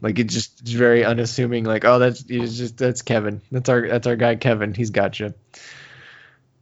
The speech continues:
<sighs> And then we get to the, the climax, Isaac.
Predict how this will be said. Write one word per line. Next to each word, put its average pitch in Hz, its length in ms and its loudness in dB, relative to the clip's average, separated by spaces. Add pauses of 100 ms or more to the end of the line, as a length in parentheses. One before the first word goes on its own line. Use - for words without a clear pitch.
(160)
<sighs> 101 360 4 (800)
And 120 140 -2
then 127 320 2 (840)
we 117 160 -4
get 131 240 -2
to 151 160 -2
the, 117 360 0
the 123 120 -8
climax, 123 640 -2
Isaac. 107 380 -6